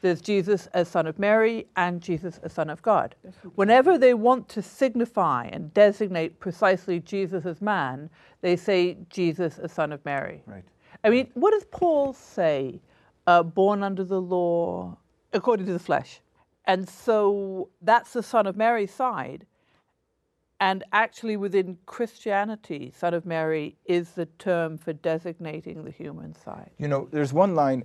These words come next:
Speaker 3: in chapter four of the Quran, right before the famous verse about the crucifixion that we
Speaker 2: Mm-hmm.
Speaker 3: might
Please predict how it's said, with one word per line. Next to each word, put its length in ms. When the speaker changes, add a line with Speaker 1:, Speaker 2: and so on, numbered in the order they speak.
Speaker 3:
in 120
chapter 360
four 360
of 100
the 80
Quran, 520
right 160
before 260
the 80
famous 400
verse 320
about 220
the 60
crucifixion 640
that 120
we 100
Speaker 2:
Mm-hmm. 80
Speaker 3:
might 180